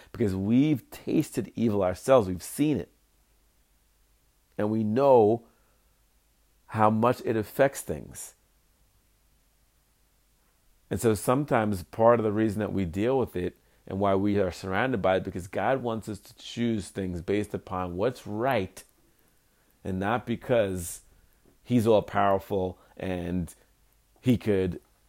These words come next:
make us think a certain way or, or, or he could take us out of it. He wants us to, in a way, be able to choose what's right just because we've seen what's wrong. And I love that at the end how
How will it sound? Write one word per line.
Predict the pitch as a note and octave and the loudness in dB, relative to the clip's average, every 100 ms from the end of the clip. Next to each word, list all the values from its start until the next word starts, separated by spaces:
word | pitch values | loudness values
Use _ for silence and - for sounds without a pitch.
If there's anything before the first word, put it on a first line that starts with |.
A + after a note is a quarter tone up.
| _ _ _ | _ _ _
make | - A2 A2 | -2 0 0
us | G#2 | -2
think | - A2 G#2 | -4 -4 -2
a | G2 | -4
certain | - F#2+ F2 | -4 -4 -4
way | F2 E2 E2 | -6 -6 -4
or, | E2 E2 | -4 -2
or, | F#2+ F2+ | -2 -2
or | - F2 | -2 -4
he | F2+ A2 | -2 -2
could | G#2 F2 | -2 -4
take | - G2+ | -2 -2
us | F#2+ | 0
out | F#2+ F2 | -2 -2
of | |
it. | E2+ | -4
He | B2 | -4
wants | C3+ C3+ C3+ | -4 -6 -6
us | F#2+ - | -10 -4
to, | G2+ - - _ _ _ _ _ _ _ _ _ | -4 -4 -12 _ _ _ _ _ _ _ _ _
in | G#2+ G2+ | -4 -2
a | F#2+ | 0
way, | G#2+ G#2+ G2 F#2 F#2 _ _ | 2 2 2 0 -6 _ _
be | G#2 | -6
able | G2+ G2 F#2+ F2+ | -2 -2 -2 -6
to | - | -8
choose | F2 - - G#2 G#2 F#2 - - _ _ _ _ | -12 -10 -6 -2 -2 -4 -12 -16 _ _ _ _
what's | - G2 G2 - | -2 0 0 -4
right | F#2+ F#2 F2+ | -2 0 -2
just | - G2+ - | -4 -10 -8
because | G#2+ - - G#2 F2 | -12 -10 -4 -4 -2
we've | G2 E2+ | -6 -6
seen | - - A2 G2+ F#2+ | -12 -10 -8 -6 -8
what's | F#2 F2+ - - | -8 -8 -10 -8
wrong. | G2+ F#2 E2 D#2 _ _ _ _ _ _ _ _ _ _ _ _ _ _ _ _ _ _ _ _ _ _ | -6 -6 -8 -14 _ _ _ _ _ _ _ _ _ _ _ _ _ _ _ _ _ _ _ _ _ _
And | F#2+ | -2
I | F#2 | 2
love | F#2+ G#2 G#2+ | 4 4 6
that | G2+ | 4
at | F2+ - | 0 -6
the | F#2+ | -6
end | F#2 F2+ F2 | -6 -6 -6
how | E2+ E2 D#2+ D#2+ | -6 -6 -6 -8